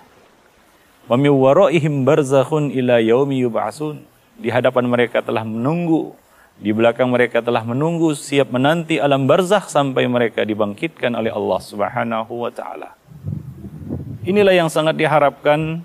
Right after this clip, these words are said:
inilah yang sangat diinginkan, diidamkan oleh orang yang mati, yaitu ingin kembali ke alam dunia. Bukan untuk bersenang-senang, menikmati kenikmatan dunia,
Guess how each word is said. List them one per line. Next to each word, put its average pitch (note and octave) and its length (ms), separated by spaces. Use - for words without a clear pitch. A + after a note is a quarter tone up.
inilah E3 320
yang D3+ 160
sangat D#3 480
diinginkan, D#3 960
diidamkan C#3+ 800
oleh C#3+ 320
orang D#3+ 400
yang D#3 320
mati, C#3 400
yaitu C3+ 320
ingin D#3+ 160
kembali D3+ 560
ke C#3+ 80
alam C#3+ 320
dunia. D#3 480
Bukan F#3 240
untuk F3 160
bersenang-senang, D3+ 960
menikmati C3+ 560
kenikmatan C#3 640
dunia, D3 400